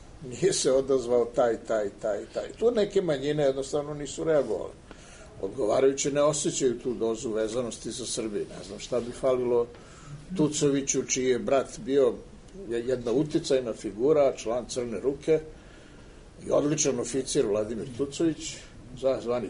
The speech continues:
Tuca. Zašto bi sad Dimitrije Tucović, jel da, bio toliko glorifikovan? Mislim da je on nesrazmerno,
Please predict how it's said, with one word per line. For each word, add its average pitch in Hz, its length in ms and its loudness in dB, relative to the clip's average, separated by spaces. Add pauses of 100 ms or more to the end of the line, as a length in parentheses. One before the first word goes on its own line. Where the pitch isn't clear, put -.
(100)
Tuca. 156 340 0
Zašto 139 360 0
bi 135 120 -4
sad 135 240 4 (800)
Dimitrije 151 520 2
Tucović, 147 560 0
jel 139 180 6
da, 135 60 6
bio 139 220 4
toliko 151 400 2
glorifikovan? 139 840 0
Mislim 165 280 -6
da 165 80 2
je 160 80 6
on 165 200 2
nesrazmerno, 139 880 2